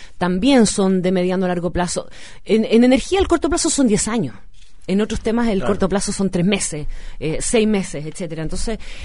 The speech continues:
Speaker 1: eh, hay un montón de definiciones <clears throat> políticas que se podrían hacer, que hay una oportunidad de hacer y que resultan, eh, relevantes. Esto no puede ser solamente un pronunciamiento de carácter estrictamente técnico, creo yo. Si lo fuera, tiene que ser muy bien explicado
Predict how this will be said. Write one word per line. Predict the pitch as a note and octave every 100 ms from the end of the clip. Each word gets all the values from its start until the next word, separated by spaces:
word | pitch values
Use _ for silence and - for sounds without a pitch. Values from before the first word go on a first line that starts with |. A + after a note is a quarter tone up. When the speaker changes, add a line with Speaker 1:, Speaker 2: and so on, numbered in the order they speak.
| - - -
Speaker 1:
eh, | F#3 F#3+
hay | G#3+ C4
un | C4+
montón | B3+ D4+
de | G4
definiciones | F4+ C#4+ C#4 - C#4+
<clears throat> | -
políticas | A#3+ B3+ D#4 B3+ A3 G3+
que | - A3 A#3+ -
se | - -
podrían | A3 A3 G3 C#4 G4 E4+
hacer, | B3 G3 F3
que | A3
hay | G3+
una | G3+
oportunidad | F3 E3+ F3+ F3+ G3 C#4+
de | D#4+
hacer | D4+ - D#4 D#4 - - - -
y | G3
que | F#3 A3 D#3
resultan, | F#3+ - A#3+ C4 B3+
eh, | B3
relevantes. | A3+ G3+ F#3+ E3+ F3
Esto | G3 A3
no | A3
puede | G#3 E4 E4+
ser | - D#4+
solamente | - D4+ C#4 C#4+ C#4
un |
pronunciamiento | C4 B3 A#3+ A#3 A#3 A#3+ A#3+
de | G#3+
carácter | A3+ A#3 A3+
estrictamente | G3+ A3+ A3 A3 G#3+
técnico, | A3 A3+ A#3 A3 A#3+ - - - -
creo | - C4 C4
yo. | A#3+ F#3+ B2+ -
Si | -
lo | G#3
fuera, | G3+ D4 D4+
tiene | D4 B3
que | G#3
ser | A3+
muy | G#3+ B3 D4
bien | D4
explicado | C#4 C4+ B3 A3 A#3+